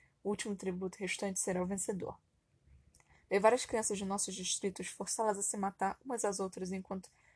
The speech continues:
todos nós assistimos pela televisão. Essa é a maneira encontrada pela capital de nos lembrar de como estamos totalmente subjugados a ela,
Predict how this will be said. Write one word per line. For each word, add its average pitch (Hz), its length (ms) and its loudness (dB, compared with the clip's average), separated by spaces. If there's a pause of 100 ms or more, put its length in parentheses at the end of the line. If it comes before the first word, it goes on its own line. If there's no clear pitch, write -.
(100)
todos 196 240 4
nós 196 180 2
assistimos 196 460 -2
pela 196 200 0
televisão. 190 520 -2 (460)
Essa 190 260 4
é 202 40 4
a - 20 4
maneira 185 280 4
encontrada 185 440 0
pela 190 200 0
capital 185 420 0
de 180 100 -2
nos 185 160 -2
lembrar 185 360 2
de 180 120 0
como 208 220 2
estamos 196 340 -2
totalmente 202 540 0
subjugados 185 640 0
a - 60 2
ela, - 220 -4